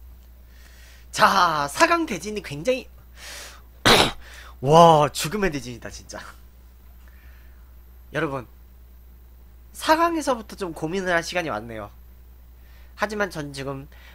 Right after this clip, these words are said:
다음 방송을 해야 되기 때문에 고민을 할 시간이 없어요. 자, 은지님한테 미안하지만, 한나님. 자, 지연님. 어머,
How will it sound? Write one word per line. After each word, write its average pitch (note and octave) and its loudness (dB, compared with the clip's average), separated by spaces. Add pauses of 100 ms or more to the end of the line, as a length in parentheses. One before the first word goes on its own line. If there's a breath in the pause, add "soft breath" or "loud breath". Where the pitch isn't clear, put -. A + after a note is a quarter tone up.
(100)
다음 F3 0
방송을 F3 -4
해야 G3+ 2
되기 F3+ -8
때문에 C3+ -8
고민을 B2 -10
할 B2+ -8
시간이 D3 -10
없어요. - -18 (1080 loud breath)
자, A2+ -6
은지님한테 C#3+ -8
미안하지만, A#2+ -10 (340)
한나님. A#2+ -16 (2500 soft breath)
자, D3+ 0 (3500 loud breath)
지연님. A2+ -12 (1000)
어머, D3+ -4